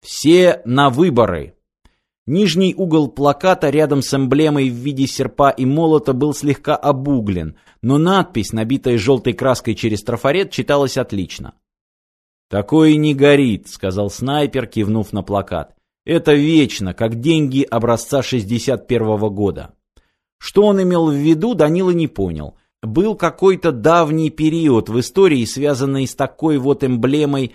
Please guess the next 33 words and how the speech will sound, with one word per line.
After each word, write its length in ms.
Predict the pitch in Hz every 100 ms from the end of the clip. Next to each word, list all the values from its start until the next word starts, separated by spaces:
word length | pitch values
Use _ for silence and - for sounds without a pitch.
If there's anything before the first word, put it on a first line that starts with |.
| _
на 180 | 123 143
кровавом 600 | - 139 139 143 131 131
флаге, 580 | - 135 139 113 87 95
но 100 | 127
разведчику 560 | 147 139 190 190 - 170
сейчас 380 | 147 170 156
было 220 | 139 160 156
не 160 | 151
до 180 | 147 151
экскурсов 720 | 147 147 - 123 101 113 95 _ _ _
в 40 | -
прошлое. 560 | 117 92 - 80 - _ _ - _
Он 160 | 135 143
перехватил 460 | 151 131 143 151
пулемет 420 | 135 139 139 135 -
поудобнее 600 | 143 147 185 160 151 143
и, 140 | 139
направив 520 | 139 - 147 135 123
ствол 380 | - 131 139 120
на 140 | 117
дверь, 400 | 113 131 180 160 - _
приготовился 920 | - 131 135 170 156 143 - 147 139 -
стрелять, 720 | - 135 147 139 123 90 -
как 160 | 117 -
только 320 | 127 123 120
в 100 | -
проеме 560 | 120 123 165 165 151 - _ _
покажется 540 | 113 113 131 120 -
первый 400 | 117 139 131 123
силуэт 480 | 120 127 123 151 156
с 60 | -
квадратными 640 | 120 110 117 113 113 110
плечами. 720 | 104 104 101 - 76 67 -